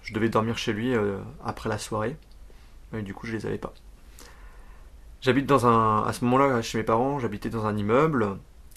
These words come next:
euh, j'appuyais sur, euh, la sonnette, et le problème c'est que mes parents ils ont pas entendu, ils ont rien entendu. Euh, dix minutes plus tard, euh, toujours pas. Le chauffeur de taxi a pété un câble.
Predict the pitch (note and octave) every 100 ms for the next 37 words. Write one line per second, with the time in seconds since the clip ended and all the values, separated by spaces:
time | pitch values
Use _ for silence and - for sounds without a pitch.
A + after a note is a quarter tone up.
0 | - - A2+ A2 A2 A2 A2 A#2 A2+ -
1 | C3 B2+ - A2+ A2 G#2+ G#2 G#2+ G#2+ A#2+
2 | A2+ D3+ - B2+ - A2+ A#2 C3 - A#2
3 | A#2 A2+ B2+ - - - - - - A2+
4 | A2 A#2 B2 A2+ A#2+ A#2 A#2 A2 - -
5 | - - - - A#2+ A#2+ A2+ G#2 G#2 A2+
6 | - - - - - - - - - -
7 | - A2+ A2 G#2 B2+ B2 - A#2 B2+ B2+
8 | B2+ A#2 G#2+ G#2 G#2+ - A#2 A2 - -
9 | - - - - A#2 A#2+ B2 A2+ A#2+ A2+
10 | A2+ A#2 A2+ G#2+ G#2+ A#2 A2+ -